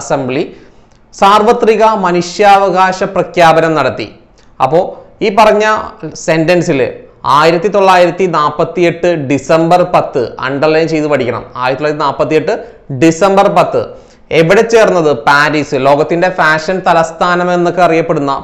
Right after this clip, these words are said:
പാരീസിൽ ചേർന്നത്. പലതവണ ചോദിച്ചേക്കുന്നതാണ്. പാരീസിൽ ചേർന്ന യു എൻ ജനറൽ അസംബ്ലി, ഐക്യരാഷ്ട്രസഭയുടെ പൊതുസഭ സാർവത്രിക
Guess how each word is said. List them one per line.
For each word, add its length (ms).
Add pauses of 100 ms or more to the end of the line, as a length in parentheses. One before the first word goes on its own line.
(160)
പാരീസിൽ 680
ചേർന്നത്. 320 (100)
പലതവണ 380 (100)
ചോദിച്ചേക്കുന്നതാണ്. 640 (440)
പാരീസിൽ 560 (120)
ചേർന്ന 320 (540)
യു 120 (140)
എൻ 80 (240)
ജനറൽ 360
അസംബ്ലി, 280 (140)
ഐക്യരാഷ്ട്രസഭയുടെ 920 (200)
പൊതുസഭ 600 (720)
സാർവത്രിക 720